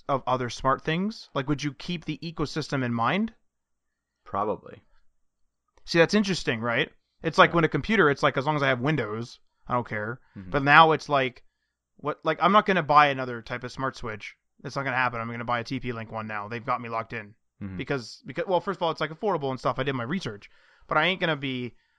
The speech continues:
Speaker 1: I'm not downloading another app for smart switches. It's not gonna happen. Like, I'm gonna,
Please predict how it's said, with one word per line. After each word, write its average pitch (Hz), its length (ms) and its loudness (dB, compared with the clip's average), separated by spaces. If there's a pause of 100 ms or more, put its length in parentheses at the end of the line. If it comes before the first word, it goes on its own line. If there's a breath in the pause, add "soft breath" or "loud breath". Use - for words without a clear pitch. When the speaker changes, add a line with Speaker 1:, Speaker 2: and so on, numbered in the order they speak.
Speaker 1:
I'm 185 60 -2
not 233 160 8
downloading 175 360 6
another 135 200 2
app 123 200 0
for 131 80 -8
smart 127 240 -4
switches. 107 340 -12
It's 120 120 -12
not 135 140 0
gonna 120 120 -4
happen. 104 380 -6 (160)
Like, 123 120 -10
I'm 127 120 -4
gonna, 131 340 -4